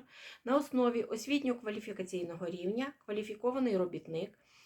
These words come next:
зі спеціальності підприємництво та торгівля. Вступники, які проходять співбесіду, допускаються до участі в ній за наявності документа, що посвідчує особу. Це може бути паспорт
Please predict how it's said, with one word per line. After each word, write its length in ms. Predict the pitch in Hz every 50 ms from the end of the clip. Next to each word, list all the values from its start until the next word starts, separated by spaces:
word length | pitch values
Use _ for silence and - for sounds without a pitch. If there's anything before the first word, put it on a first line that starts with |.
| - - - -
зі 100 | 262 302
спеціальності 840 | 302 - 311 285 - 285 254 254 269 262 269 277 277 - - 269 262
підприємництво 960 | 262 - 214 208 - 190 185 180 190 220 240 269 285 285 277 - - - 196
та 140 | 190 - 180
торгівля. 580 | - - 170 165 - - - - - - - 190 - _ _ _ _ _ - - - - - - _
Вступники, 760 | - - - 311 - 339 359 359 349 285 262 254 247 247 - -
які 220 | 233 240 247 294
проходять 500 | 285 269 254 254 - 226 202 196 190 190
співбесіду, 840 | - - 190 180 170 160 160 165 190 - - 240 226 247 254 254 - - - - - -
допускаються 1000 | 277 294 294 349 339 330 - - 254 240 233 233 233 220 220 - - 214 208 214 - -
до 120 | 202 214
участі 560 | 240 - 240 240 233 - 214 208 - - 196 180
в 40 |
ній 340 | 180 185 220 247 262 - - -
за 140 | 196 220
наявності 640 | 220 214 214 214 214 202 196 185 180 180 - - 185
документа, 680 | 180 - - - 170 165 175 190 233 269 285 - 277
що 220 | 285 - - 185
посвідчує 580 | - 156 - - 165 170 180 180 - - 156 139
особу. 480 | 147 - - - - - - - - - _ _ - - - - - _
Це 140 | - - 277
може 280 | 285 330 311 269 247
бути 280 | 202 196 190 185 - 160
паспорт 600 | - - 180 170 175 - - - - 320 339 -